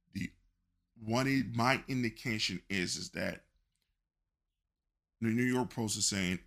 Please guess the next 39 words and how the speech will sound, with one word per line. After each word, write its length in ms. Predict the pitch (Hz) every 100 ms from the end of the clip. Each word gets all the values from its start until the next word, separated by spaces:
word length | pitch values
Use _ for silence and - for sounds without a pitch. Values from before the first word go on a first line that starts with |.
| -
"Oh, 340 | 101 110 117 - _ _ _ _ _
it 120 | 98
looked 300 | 90 101 -
like 260 | 104 98 -
Comcast 720 | 101 101 101 - 107 98 -
wanted 240 | 85 92 90
to 80 |
get 380 | - - 101 90
C 200 | - 90
B 220 | 87 85 78
S." 380 | - - - - _ _ _ _ _ _ _ -
And 180 | 101
then 420 | 101 113 113 113 120 _ _ _ _
there 160 | 123 113
was 280 | 101 107 98
some 180 | 101 90
discussions 600 | 85 - 110 107 107 92
with 140 | 92
Zaslav 600 | 95 101 101 101 90 92
and 80 | 90
saying, 400 | - 92 87 92
"Maybe 380 | 95 113 113 123
we 200 | 107 110
could 300 | - 104 -
take 220 | - 104
C 200 | - 104
B 220 | 104 113 -
S, 440 | 104 107 113 - - - _ _ _ _ -
continue 640 | 107 98 - 113 110 110
the 260 | 104 104 90
N 200 | 104 113
C 260 | - 113 98
A 180 | 107 -
A. 240 | 104 113
We 160 | 113 98
got 320 | 92 98 101
some 240 | - 95 98
cash 480 | - 131 120 120 -
on. 200 | - 113